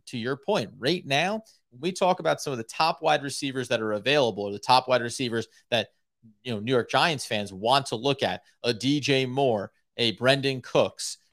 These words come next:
you know, you wanna go and look at a Michael Thomas, all of these names. Yes, some teams may want to move on from them, but each one has their own spectrum. And then, oh, sorry, we could also throw in Jerry Jeudy, most importantly, from the Denver Broncos. The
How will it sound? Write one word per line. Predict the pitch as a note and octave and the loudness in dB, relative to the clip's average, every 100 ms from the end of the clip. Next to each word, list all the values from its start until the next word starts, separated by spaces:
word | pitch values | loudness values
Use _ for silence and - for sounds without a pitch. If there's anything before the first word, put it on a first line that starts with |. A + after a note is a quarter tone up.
| - | -8
you | A2+ | -4
know, | |
you | G#2+ G#2+ | -2 0
wanna | B2 B2 | 0 2
go | C3 C3 | 4 4
and | B2+ | 2
look | C3+ | 2
at | C3+ | 2
a | |
Michael | A2+ B2+ C#3 B2+ | 4 2 2 -4
Thomas, | - C#3 C#3+ A2+ G2+ - | -2 4 4 2 -2 -2
all | D3 F#3+ A3 | 2 4 4
of | F#3+ | -2
these | F3 F3+ C#3 | -4 -6 -6
names. | D#3 F3+ A2 - - _ _ _ _ A2+ | -4 -4 -6 -12 -18 _ _ _ _ _
Yes, | D#3 F#3 G2 - - - _ _ _ | 4 4 2 -8 -12 -12 _ _ _
some | - - G3 G3+ | -8 2 2 2
teams | A3 G3+ C3 | -2 -2 -2
may | B2+ C3 G3+ | 0 4 4
want | A3+ A3 G#3+ | 4 2 0
to | A3 | -2
move | G3+ G3 F3 | -2 -2 0
on | D#3+ C#3 | 0 -2
from | A#2 G#2 | -6 -8
them, | G2+ - - _ | -10 -14 -20 _
but | B2 - | -12 -4
each | F3 F#3+ - | -4 -2 -2
one | E3+ | -2
has | C#3 C#3+ C#3+ | 0 0 0
their | C3 C3 | 0 -2
own | C3+ B2+ | -2 -2
spectrum. | - C#3 C3+ - G2+ | -2 2 2 2 -6
And | A2 | -2
then, | B2+ B2+ | -2 0
oh, | B2 | -4
sorry, | - A#2 | 2 2
we | G2+ | 2
could | A2+ | -2
also | A2 | -2
throw | A2+ A2 | 0 -4
in | |
Jerry | G#2+ A2+ G#2 | 2 2 0
Jeudy, | G2+ A2+ G2 | -2 -4 -4
most | G2 G2+ | -6 -6
importantly, | G2+ F#2 A2 D#2 G#2 | -8 -4 -4 -2 -6
from | - | -8
the | G#2 | -8
Denver | G#2 G2+ G#2 | -6 -6 0
Broncos. | D3+ F3 A#2 F2 - - - - _ _ _ _ _ _ _ | 4 4 2 -6 -8 -18 -20 -20 _ _ _ _ _ _ _
The | D3+ D3+ C#3 | 4 6 6